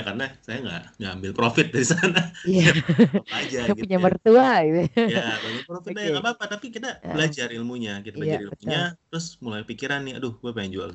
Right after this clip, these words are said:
Speaker 1: jualan barang sendiri, apa ya?"
Speaker 2: Heeh.
Speaker 1: Nah, kebetulan, eh, gue sama adik-adik gue itu suka baca komik zaman dulu.
Speaker 2: Ah, oke.
Speaker 1: Tapi kan udah pada gede semua tuh, ya kan? Ini, ini
Speaker 2: Heeh.
Speaker 1: komik, eh, raknya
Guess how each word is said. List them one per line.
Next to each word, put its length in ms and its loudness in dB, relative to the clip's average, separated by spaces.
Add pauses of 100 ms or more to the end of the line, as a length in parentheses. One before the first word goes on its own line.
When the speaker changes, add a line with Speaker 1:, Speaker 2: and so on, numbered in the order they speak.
(160)
Speaker 1:
jualan 320 -10
barang 220 -8
sendiri, 300 -2 (140)
apa 160 -6 (140)
ya?" 40 -2
Speaker 2:
Heeh. 280 -8 (600)
Speaker 1:
Nah, 140 -6
kebetulan, 420 -2 (600)
eh, 560 -4 (160)
gue 180 4
sama 220 6
adik-adik 320 0
gue 180 0
itu 140 -2 (560)
suka 160 -2 (100)
baca 220 0
komik 280 0 (300)
zaman 300 -2
dulu. 240 0 (100)
Speaker 2:
Ah, 760 -2
oke. 220 -6 (560)
Speaker 1:
Tapi 160 -16
kan 80 2
udah 120 0
pada 140 -2
gede 120 4 (100)
semua 260 2
tuh, 160 4 (140)
ya 120 4
kan? 220 0
Ini, 100 -4 (120)
ini 80 4
Speaker 2:
Heeh. 60 0
Speaker 1:
komik, 240 2 (260)
eh, 320 -4 (320)
raknya 260 0